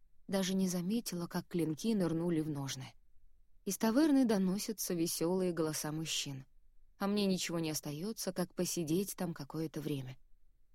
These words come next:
Возможно, даже лучше сейчас послушать то, что говорят обо мне другие.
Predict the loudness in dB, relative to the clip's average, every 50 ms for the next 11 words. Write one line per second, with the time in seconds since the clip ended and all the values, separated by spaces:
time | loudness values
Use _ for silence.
0 | -20 -20 -20 -20 -20 -20 -20 -20 -20 -20 -14 -6 0 0 2 2 4 4 2 2
1 | 2 2 0 0 0 -2 -2 -2 -2 -2 -2 -2 -4 -4 -4 -4 -4 -2 -2 -2
2 | -4 -4 -4 -4 -4 -4 -6 -6 -6 -6 -6 -4 -4 -4 -4 -4 -4 -6 -8 -8
3 | -10 -6 -4 -4 -2 -2 -4 -4 -4 -2 -2 -2 -2 -2 -4 -4 -4 -4 -4 -2
4 | 0 0 0 0 -2 -2 -2 -4 -2 -2 -2 -2 -2 -2 -4 -8 -14